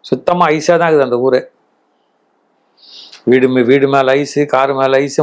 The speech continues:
மனுஷன் மேல ஐஸு, எல்லாரும் மேல ஐஸ் ஆகுது. இன்னொரு வீட்டை பார்த்தா, இன்னொரு இடத்த பார்த்தா சுத்தமா பாலைவனமா இருக்குது. இவங்க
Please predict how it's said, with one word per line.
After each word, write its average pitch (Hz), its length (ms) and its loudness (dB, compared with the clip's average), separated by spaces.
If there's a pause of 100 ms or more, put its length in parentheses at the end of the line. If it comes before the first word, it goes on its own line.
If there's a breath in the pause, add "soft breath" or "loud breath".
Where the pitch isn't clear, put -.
மனுஷன் 139 280 -2
மேல 139 140 2
ஐஸு, 139 240 0
எல்லாரும் 139 260 0
மேல 147 120 0
ஐஸ் 139 220 -4
ஆகுது. 127 260 0 (580 soft breath)
இன்னொரு 156 220 2
வீட்டை 147 160 2
பார்த்தா, 143 240 2
இன்னொரு 160 200 2
இடத்த 143 180 -2
பார்த்தா 156 280 0
சுத்தமா 139 280 0
பாலைவனமா 127 440 0
இருக்குது. 101 240 -6 (500)
இவங்க 156 180 2